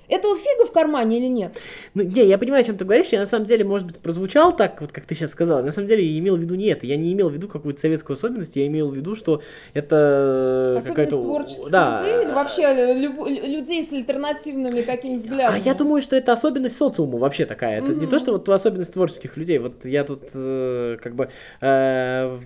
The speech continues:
Speaker 2: загуглите песню «Запрещённая организация» и послушайте её. Она, вот, мне кажется, вот как раз про это.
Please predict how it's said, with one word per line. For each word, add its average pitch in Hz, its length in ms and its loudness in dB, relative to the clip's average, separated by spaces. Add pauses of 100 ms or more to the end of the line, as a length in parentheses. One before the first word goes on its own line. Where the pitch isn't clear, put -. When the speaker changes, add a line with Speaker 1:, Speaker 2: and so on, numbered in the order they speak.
Speaker 2:
загуглите 135 1120 -2
песню 123 840 -6
«Запрещённая 139 480 -2
организация» 180 500 2
и 151 60 0
послушайте 143 500 -4
её. 101 80 -4
Она, 127 120 -4
вот, 117 120 -12
мне 123 140 -8
кажется, 127 240 -8
вот - 100 -18
как 127 140 -10
раз 127 120 -6
про 135 180 -2
это. 107 260 -4